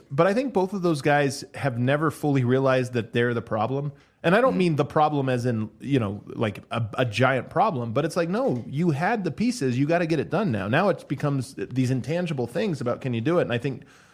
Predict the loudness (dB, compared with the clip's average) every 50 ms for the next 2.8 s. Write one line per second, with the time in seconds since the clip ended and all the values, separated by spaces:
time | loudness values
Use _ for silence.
0 | -2 _ 2 2 4 2 2 2 2 0 2 2 2 2 2 2 0 0 0 2
1 | 4 4 4 4 2 0 0 0 0 -2 0 2 2 2 2 2 2 2 2 2
2 | 2 2 2 0 2 2 2 2 2 2 4 2 2 0 -4